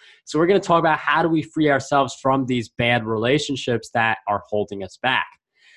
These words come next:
Our guest who joins us for this episode of Ditch the Job, she is the relationship help doctor who provides urgent and ongoing care for relationships in crisis.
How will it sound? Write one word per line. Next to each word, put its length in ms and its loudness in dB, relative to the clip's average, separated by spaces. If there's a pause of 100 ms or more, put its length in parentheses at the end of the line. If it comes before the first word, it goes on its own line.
(220)
Our 160 4
guest 260 2
who 100 2
joins 400 4
us 140 2
for 140 0
this 140 2
episode 360 2
of 60 -10
Ditch 240 2
the 80 -8
Job, 320 2
she 300 4
is 280 -2
the 140 4
relationship 840 2
help 280 0
doctor 460 -2 (220)
who 140 2
provides 400 2 (160)
urgent 400 4
and 100 -12 (120)
ongoing 480 0
care 400 0
for 100 -4
relationships 800 -4
in 160 -12
crisis. 580 -2